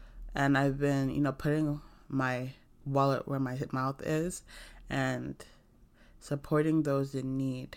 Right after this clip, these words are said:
finding a cause that you, you, finding a cause that connects with you and, you know, just helping those who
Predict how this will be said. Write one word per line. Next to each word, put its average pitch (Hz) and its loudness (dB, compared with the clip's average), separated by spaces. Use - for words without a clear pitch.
finding 147 2
a 139 0
cause 135 0
that 127 -6
you, 131 -2
you, 135 -4
finding 156 2
a 147 2
cause 147 0
that 135 0
connects 139 -2
with 165 -4
you 165 0
and, 131 -2
you 151 2
know, 151 2
just 165 -4
helping 151 2
those 139 0
who 143 0